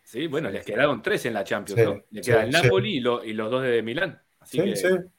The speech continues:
Speaker 3: sí, muy bien. Y por último, muchachos, tenemos que hablar del clásico español de este fin de semana.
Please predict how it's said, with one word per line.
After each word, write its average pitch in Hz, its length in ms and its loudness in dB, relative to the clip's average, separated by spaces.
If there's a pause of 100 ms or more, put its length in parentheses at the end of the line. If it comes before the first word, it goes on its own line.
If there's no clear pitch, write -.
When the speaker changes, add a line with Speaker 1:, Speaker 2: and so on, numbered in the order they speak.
(360)
Speaker 3:
sí, 165 280 2
muy 156 200 10
bien. 139 180 10
Y 180 100 8
por 190 180 12
último, 254 380 12
muchachos, 220 720 12
tenemos 139 320 8
que 113 80 6
hablar 120 320 10
del 123 180 6
clásico 127 480 8
español 117 480 6
de 113 120 4
este 117 140 4
fin 117 180 4
de 120 60 6
semana. 139 500 6